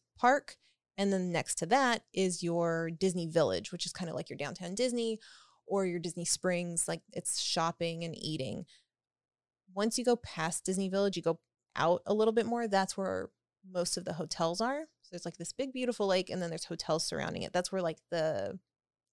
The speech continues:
<sighs> I forget if they call it the Art of New York or the Art of Marvel Hotel is, but it's the Marvel Hotel, was really beautiful, really sleek, really well done, like, superhero hotel without being like, "Pow,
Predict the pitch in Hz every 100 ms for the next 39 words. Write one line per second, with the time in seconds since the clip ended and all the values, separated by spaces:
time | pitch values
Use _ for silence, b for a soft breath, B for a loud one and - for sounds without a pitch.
0 | _ - - - - 233 262 330 330 302
1 | 247 233 - 190 190 185 170 175 180 180
2 | - 175 170 165 160 165 180 180 185 190
3 | 190 196 185 185 - - 180 - 175 175
4 | 190 185 202 190 b b b _ _ _
5 | 196 - _ _ 214 226 233 175 165 165
6 | 180 175 170 180 185 180 - 165 156 -
7 | - _ _ _ _ _ _ _ _ _
8 | _ _ 170 175 196 240 220 180 175 185
9 | 185 175 170 170 165 _ _ _ _ _
10 | _ _ _ _ _ - 156 - - -
11 | 180 170 175 175 180 185 196 190 196 185
12 | 175 170 160 165 160 165 - - - _
13 | - 311 277 226 196 180 180 -